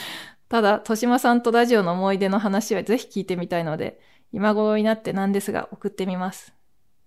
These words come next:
ね、氷砂糖さんが聞いてた音楽、ラジオを送ってくださる。中学、高校の時はミュージックスクエアを聞いていたほか、J-Wave、アクロスザビュー、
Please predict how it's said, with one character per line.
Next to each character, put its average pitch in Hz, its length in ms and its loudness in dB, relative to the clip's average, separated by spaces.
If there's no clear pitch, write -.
ね、 - 180 -10
氷 208 240 0
砂 196 160 2
糖 196 140 -4
さ 196 160 0
ん - 20 2
が 208 80 2
聞 208 160 -4
い - 20 -10
て 196 120 -6
た - 280 -4
音 190 200 -8
楽、 - 360 -14
ラ 190 300 -4
ジ 180 160 -8
オ 180 60 -10
を - 160 -14
送 196 160 -12
っ - 20 -8
て 190 100 -8
く 185 120 -10
だ 180 100 -8
さ - 160 -10
る。 - 100 -18
中 285 200 -4
学、 233 240 2
高 214 180 4
校 214 180 4
の 220 120 2
時 214 260 -2
は 240 240 0
ミ 214 140 2
ュ - 20 6
ー 214 40 2
ジ 214 120 0
ッ 214 80 -14
ク 214 100 -2
ス - 60 -6
ク - 100 -4
エ 220 60 2
ア 202 80 4
を 190 40 -2
聞 196 160 -4
い 196 60 -4
て 190 100 -4
い 185 80 -6
た 175 120 -8
ほ 185 120 -8
か、 - 300 -4
J-Wave、 233 640 4
ア 196 140 0
ク - 120 -4
ロ 247 100 0
ス 226 200 -4
ザ 214 400 4
ビ 208 200 2
ュ - 60 -6
ー、 - 40 -14